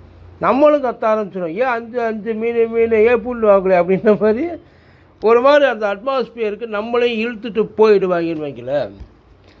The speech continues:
ஆனா, அப்படி என்னதான் நைட் டியூட்டி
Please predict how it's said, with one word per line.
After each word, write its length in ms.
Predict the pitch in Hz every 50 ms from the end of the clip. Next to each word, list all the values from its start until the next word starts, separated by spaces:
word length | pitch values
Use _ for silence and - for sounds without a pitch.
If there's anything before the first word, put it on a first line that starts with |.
| _ _ _ _ _ _ _ _ _ _ _ _ _ - -
ஆனா, 680 | - 160 196 220 233 233 226 208 180 180 202 233 247 240 - - _ _ _ _ _ _ _ _ _ _ _ _ _ _ _ _ _ _ _ _
அப்படி 380 | - 214 226 - 254 254 240 233
என்னதான் 800 | 240 247 269 285 285 285 285 285 277 277 277 277 277 285 302 294
நைட் 280 | 269 240 240 220 190
டியூட்டி 300 | 247 247 220 185 233 220